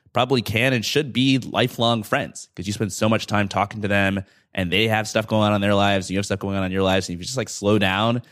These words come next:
and have conversations, this is part of why I really like going to indie hackers meetups all over the world. Because, yeah, I mean, part of it is, like, I'm, I'm doing customer research and I'm trying to figure out why people are using the site and how they're running their companies. But a lot of it is just like, "Hey, show me around Cape Town.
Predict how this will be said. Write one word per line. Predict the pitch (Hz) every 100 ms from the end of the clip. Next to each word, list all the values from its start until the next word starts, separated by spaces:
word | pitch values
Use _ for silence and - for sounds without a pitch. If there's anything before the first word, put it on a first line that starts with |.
| _ -
and | 95
have | 101
conversations, | 104 98 87 92 - 135 127 - _
this | 143
is | 160
part | 175
of | 147
why | 123 123
I | 110
really | 104 107
like | 104 95
going | 98 95
to |
indie | 95 98
hackers | 92 87
meetups | 92 92 92
all | 87
over | 82
the | 87
world. | 87 92 80 _ _ _ -
Because, | 92 104 90 87 -
yeah, | 117 131 131
I |
mean, | 123 110
part | 107 110
of |
it | 107
is, | 98
like, | 92 87
I'm, | 87 - - _ -
I'm |
doing | 92 95 90
customer | 104 - 95
research | 92 120 - 113 110 104
and | 98
I'm |
trying | 92 98
to |
figure | 92 95
out | 98 -
why | 95
people | 90 101 92
are |
using | 87 90
the | 80
site | - 127 117 117
and | 98 87 - _
how | -
they're | 95
running | 98 95
their | 87
companies. | - 120 117 117 117
But | 113
a | 107
lot | 127 208
of |
it | 185
is | 170 135
just | -
like, | 127 -
"Hey, | 120 135 90
show | - 120
me | 123
around | 117 113 110
Cape | - 104
Town. | - 87 82